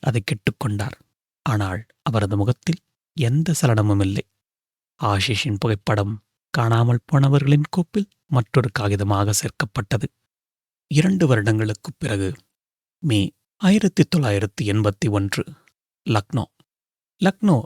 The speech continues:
ரயில் நிலையத்தின் மூன்றாவது பிளாட்ஃபார்ம் ரயிலுக்காக காத்திருந்த ஜனக்கூட்டத்தால் நிரம்பி வழிந்தது. ரயில்களின் இரும்புச் சக்கரங்கள் தண்டவாளத்தில் உராயும் கீச் என்ற சத்தமும் ஒலிபெருக்கையில் இந்தியில் வந்து கொண்டிருந்த அறிவிப்புகளும் காதை கிழித்தன. நவீன்குமாரும்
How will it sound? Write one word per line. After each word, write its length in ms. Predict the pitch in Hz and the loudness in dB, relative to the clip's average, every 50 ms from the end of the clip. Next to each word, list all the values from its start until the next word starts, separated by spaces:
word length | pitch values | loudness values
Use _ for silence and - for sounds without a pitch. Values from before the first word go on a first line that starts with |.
| - _ | -4 _
ரயில் 340 | - - - 175 202 214 226 | -10 -4 -2 -2 0 0 0
நிலையத்தின் 500 | 208 165 139 131 123 - - - 120 101 | 2 2 4 4 2 2 0 -2 -2 0
மூன்றாவது 520 | 104 135 160 156 - - 131 113 107 113 - - | 0 0 0 0 0 0 -2 0 0 -2 -4 -4
பிளாட்ஃபார்ம் 400 | 107 98 - - - - - _ _ _ _ _ - 147 | -6 -8 -8 -8 -8 -10 -10 _ _ _ _ _ -6 -2
ரயிலுக்காக 580 | 131 147 170 185 185 - - - 180 170 180 170 - | 0 2 2 2 0 -2 -2 -2 -2 -2 -2 -4 -4
காத்திருந்த 540 | - 113 - _ - 120 107 98 101 104 | -4 -4 -4 _ -2 -2 -2 -2 -2 -4
ஜனக்கூட்டத்தால் 880 | 95 104 101 143 147 - - 143 117 - 120 113 - - 113 104 101 98 | -4 -2 -2 -2 -2 -2 -2 -4 -2 -2 -4 -4 -4 -2 -2 -2 0 -2
நிரம்பி 460 | 101 107 107 143 151 165 160 143 123 | -2 -2 -2 0 0 0 2 2 2
வழிந்தது. 480 | 107 110 104 101 98 101 104 98 110 - - _ _ _ _ _ _ | 2 2 2 0 0 -2 -2 -4 -4 -6 -8 _ _ _ _ _ _
ரயில்களின் 480 | - 160 196 220 220 202 180 135 110 - | 0 2 2 2 4 4 4 2 2 2
இரும்புச் 360 | - 165 185 226 214 185 - - | 0 -2 0 0 0 -2 -2 -4
சக்கரங்கள் 560 | - 101 - - - 107 101 98 95 92 90 - - | -4 -6 -6 -6 -6 -4 -4 -4 -4 -6 -6 -4 -4
தண்டவாளத்தில் 640 | 104 107 - 151 120 104 98 98 92 - - 107 98 | -2 0 0 0 0 0 0 -2 -2 -4 -4 -4 -4
உராயும் 420 | 95 98 95 95 92 95 95 90 87 - - - | -2 0 0 0 0 -2 -4 -4 -8 -8 -8 -6
கீச் 300 | 185 180 _ _ - - | -6 -6 _ _ -2 0
என்ற 240 | - 110 101 - 107 | 0 0 0 0 -2
சத்தமும் 480 | 120 123 - - 170 170 185 214 254 - _ | -2 -2 -2 -2 -2 -2 -2 -2 -6 -8 _
ஒலிபெருக்கையில் 800 | - 160 185 220 202 - - 123 - - - - 101 98 95 - - - | 0 0 2 0 0 0 0 0 0 0 -2 -2 0 0 -2 -4 -4 -2
இந்தியில் 400 | 139 139 190 196 190 143 123 107 | 0 0 2 2 2 0 0 0
வந்து 280 | 101 98 101 98 107 | 0 0 0 0 0
கொண்டிருந்த 480 | 101 98 98 98 98 - 95 92 - - | 0 -2 -2 -2 -4 -4 -6 -6 -4 -4
அறிவிப்புகளும் 760 | - 113 139 135 143 - - 120 - 120 101 92 90 95 95 _ _ _ _ _ | -4 -2 -2 -4 -4 -4 -6 -6 -4 -4 -4 -4 -4 -6 -8 _ _ _ _ _
காதை 460 | - - 139 156 - - 123 107 101 - | -12 -10 -8 -6 -4 -2 -2 -2 -2 -4
கிழித்தன. 540 | - - 113 107 107 104 - - - 104 - - _ _ _ _ 170 165 | -4 0 2 2 2 2 0 -2 -2 -2 -4 -6 _ _ _ _ 0 2
நவீன்குமாரும் 640 | 196 233 226 196 - - 117 107 98 98 107 101 | 2 2 0 0 0 0 2 2 2 0 -2 -4